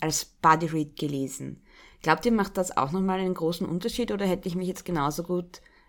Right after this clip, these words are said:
alleine mit den zehn Prozent hinsetzen können? Also ist das dann nochmal eine andere Erfahrung?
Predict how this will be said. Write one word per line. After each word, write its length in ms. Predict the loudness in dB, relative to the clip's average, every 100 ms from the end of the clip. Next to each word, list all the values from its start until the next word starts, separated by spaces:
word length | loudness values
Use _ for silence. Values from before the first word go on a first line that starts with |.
| 2
alleine 420 | 4 6 4 2
mit 220 | 0 -2 -4
den 120 | -4
zehn 180 | -4 -4
Prozent 400 | -6 -6 -6 -4
hinsetzen 500 | -4 -4 -8 -10 -10
können? 400 | -8 -8 -10 -14 _ _ _ _ _ -20 _ _ _ _ _ _ -4
Also 200 | 0 0
ist 340 | 2 0 2
das 160 | -2 2
dann 120 | 2
nochmal 280 | 2 0 -2
eine 220 | -4 -4
andere 280 | -4 -4 -4
Erfahrung? 640 | -8 -6 -8 -8 -10 -14